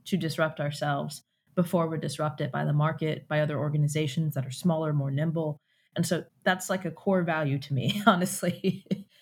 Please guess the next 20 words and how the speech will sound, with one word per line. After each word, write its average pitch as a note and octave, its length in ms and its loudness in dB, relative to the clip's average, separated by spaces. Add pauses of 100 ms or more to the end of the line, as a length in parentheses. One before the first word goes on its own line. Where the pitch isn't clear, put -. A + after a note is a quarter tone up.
(100)
is G#3 220 6
to G3+ 80 4
think G#3+ 240 2
about F#3 320 4
what F3 160 2
disruption's F3 560 2
coming D3+ 340 2
and, C#3 120 -4
and D3+ 140 -2
figure D#3+ 180 2
out D#3 120 2
how D3+ 80 0
to C#3+ 80 -2
disrupt C#3+ 420 -6
yourself C#3 300 -6
before C3+ 260 -4
it - 60 -4
happens. - 460 -4
And D#3 80 -4
so D#3+ 180 0